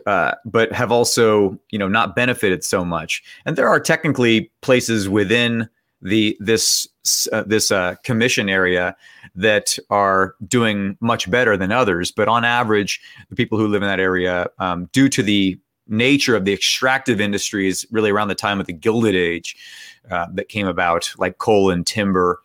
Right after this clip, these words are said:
um, then it's been very difficult for people to extract themselves from, or extricate themselves, I guess, uh, and move into the more technologically, um, advanced age, even though we have, you know, obviously everything here that other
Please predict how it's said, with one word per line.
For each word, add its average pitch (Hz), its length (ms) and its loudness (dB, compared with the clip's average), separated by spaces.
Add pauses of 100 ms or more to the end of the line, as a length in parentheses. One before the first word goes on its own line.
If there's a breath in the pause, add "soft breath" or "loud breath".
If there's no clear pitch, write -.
(420 soft breath)
um, - 360 -8 (120)
then 104 440 0 (280)
it's - 120 -2
been 123 180 2
very 131 180 4
difficult 117 440 0
for 85 60 -20
people 104 200 -4
to 101 100 -4
extract 110 560 -2
themselves 101 800 0
from, 104 540 0
or 113 120 -4
extricate 120 600 -4
themselves, 92 500 -6
I 92 80 -2
guess, 90 240 -2 (440 loud breath)
uh, 92 200 -2
and 90 300 -2
move 104 260 2
into 98 320 -2
the 90 120 0
more 98 200 -2
technologically, 92 1000 -2 (400 loud breath)
um, 90 160 -2
advanced 90 520 0
age, 87 260 4
even 92 220 4
though 92 120 4
we 90 120 4
have, 87 360 -2
you 98 60 -4
know, 82 240 -2
obviously 87 420 0
everything 87 440 0
here 87 220 0
that 82 180 -4 (580 loud breath)
other 95 380 0